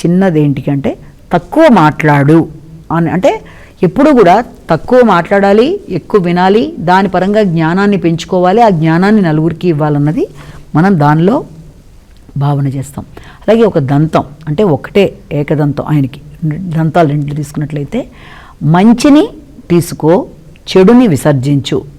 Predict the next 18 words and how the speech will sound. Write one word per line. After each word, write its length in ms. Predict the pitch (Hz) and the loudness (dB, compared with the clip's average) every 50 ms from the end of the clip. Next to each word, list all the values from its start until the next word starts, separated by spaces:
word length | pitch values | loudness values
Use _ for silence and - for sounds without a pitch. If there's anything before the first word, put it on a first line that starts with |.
| - - - 143 | -20 -12 -6 -4
అన్న 120 | 143 139 131 117 107 | -2 -2 -2 -2 -4
భావన. 260 | 131 127 127 135 139 131 - - - - - - - - - - | -4 -4 -2 -2 -4 -4 -6 -8 -16 -20 -20 -20 -20 -20 -12 -4
అలాగే 280 | - 202 214 220 190 180 185 196 - - - - - - - - | -2 0 2 4 2 2 2 -2 -4 -10 -16 -20 -20 -14 -6 -4
పెద్ద 200 | 160 156 156 165 226 214 175 151 | -4 -4 0 0 0 2 2 0
బొజ్జ, 240 | 143 131 123 135 165 - - - - - - - - - - 135 131 147 | 0 -2 0 0 -2 -2 -2 -8 -20 -20 -20 -20 -20 -18 -14 -8 -4 -2
దాంట్లో 260 | 143 156 156 - 175 165 | -2 -2 -2 -2 -2 -2
ఏంటంటే 280 | 151 143 139 156 220 285 - - - - - - - - - 180 | -2 -4 -4 -6 -8 -8 -10 -14 -20 -20 -20 -20 -10 -4 -2 0
మంచి 280 | 196 220 220 - 302 269 240 | 0 0 0 0 -2 -2 2
చెడు 220 | 254 226 175 143 139 - - - 156 | 2 2 4 2 0 -2 -6 -6 -4
రెండిటి 360 | 165 175 196 196 196 214 226 214 202 | -2 0 0 0 0 0 2 2 2
యొక్క 260 | 190 - - - 185 160 - - - - - - - - - _ - - - | 2 0 0 0 2 2 0 -2 -8 -20 -20 -20 -20 -20 -20 _ -14 -6 -2
సమ్మేళనంలో 680 | 156 160 160 170 170 165 165 160 156 151 147 165 185 254 294 - - - - - - - - - - 143 160 | 0 2 2 2 2 2 2 0 0 2 2 2 2 0 0 -4 -10 -16 -20 -20 -20 -20 -20 -12 -6 -4 0
అన్నీ 220 | 180 202 220 247 247 240 | 2 2 4 4 4 4
నువ్వు 140 | 233 175 143 147 | 4 2 0 0
గ్రహించుకో, 520 | 139 147 160 160 - - - - 143 139 156 208 - - - - - - - - | 0 0 0 -2 -2 -6 -6 -6 -4 -2 -2 -4 -6 -12 -18 -20 -20 -14 -6 -4
దాని 200 | 170 180 180 170 143 151 | -2 -2 -2 -2 -4 -6
ప్రకారం 380 | 156 143 - 180 196 247 285 - - - 202 160 | -6 -4 -4 -4 -4 -4 -6 -8 -10 -8 -4 -4
నువ్వు 220 | 156 156 185 262 | -2 -2 -2 -4